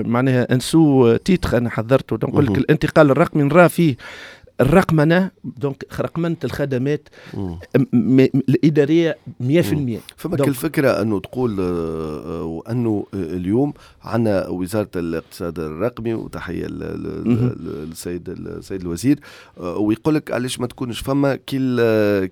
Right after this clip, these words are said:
Speaker 2: كل، آه، معناتها يا عندها دي بريروغاتيف سوتنو أبوي مباشرة عند، آه، ال-، رئيس الحكومة وحتى
Speaker 1: نعم.
Speaker 2: رئيس
Speaker 1: أيوة.
Speaker 2: الدولة باش
Speaker 1: أيوة.
Speaker 2: تكون ترانسفيرسال،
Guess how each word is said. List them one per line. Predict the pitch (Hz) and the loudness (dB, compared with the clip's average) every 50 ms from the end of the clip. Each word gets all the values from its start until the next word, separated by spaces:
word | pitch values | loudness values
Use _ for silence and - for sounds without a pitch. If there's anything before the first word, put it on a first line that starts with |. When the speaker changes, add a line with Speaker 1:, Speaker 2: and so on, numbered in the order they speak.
| - | -6
Speaker 2:
كل، | - 123 120 113 110 110 | -8 -6 -4 -2 0 0
آه، | 104 101 98 95 | 2 2 2 2
معناتها | 98 95 95 92 82 92 95 101 107 - - 95 | 0 0 0 0 0 0 0 0 -2 -2 -2 0
يا | 95 101 113 139 151 143 - | 0 2 4 4 6 6 4
عندها | - 101 104 123 127 110 104 | 4 2 0 2 2 2 0
دي | 90 101 95 | 0 0 -2
بريروغاتيف | - - - 110 98 110 110 101 110 101 - - 101 92 80 - | -2 -4 -6 -2 -2 -2 0 0 0 -2 -2 -2 -4 -4 -4 -6
سوتنو | - - 117 113 - 113 104 - - - - | -8 -10 -10 -8 -4 -2 -2 -2 -2 -4 -6
أبوي | - - - 113 98 85 | -6 -4 -4 -2 -2 0
مباشرة | 82 107 139 151 139 107 98 104 95 - - 101 92 90 - 85 82 85 82 | 0 2 4 4 2 2 0 -2 -4 -4 -6 -6 -6 -6 -6 -4 -4 -2 0
عند، | 85 101 107 92 - - - - - - - _ - - | 0 0 -2 -2 -4 -10 -20 -20 -20 -20 -20 _ -12 -8
آه، | - 78 85 85 76 76 76 69 - - - - - - | -4 -2 -2 -2 -2 -2 -4 -6 -6 -6 -8 -8 -8 -8
ال-، | 76 78 78 80 78 73 71 71 71 69 - 65 65 65 69 78 82 | -8 -8 -6 -6 -6 -6 -6 -8 -8 -8 -10 -10 -12 -12 -10 -8 -6
رئيس | 85 85 - - | -8 -8 -8 -10
الحكومة | - 76 - - 101 101 98 90 | -14 -16 -10 -6 -4 -4 -2 -4
وحتى | 80 - 90 90 87 92 | -4 -4 -6 -6 -4 -4
Speaker 1:
نعم. | - 127 117 | -4 -2 -2
Speaker 2:
رئيس | 104 101 92 - - | -4 -6 -6 -6 -6
Speaker 1:
أيوة. | 87 85 85 85 | -4 -2 -2 -2
Speaker 2:
الدولة | 85 82 98 127 156 151 139 117 | -2 0 2 2 2 2 0 -2
باش | - - | -4 -6
Speaker 1:
أيوة. | - 147 | -8 -4
Speaker 2:
تكون | 156 107 104 92 90 85 87 - | -2 -2 -2 -2 -2 -4 -6 -8
ترانسفيرسال، | - 104 92 85 90 92 - - - 139 160 185 | -6 -6 -6 -6 -6 -6 -6 -4 -2 -2 -2 -2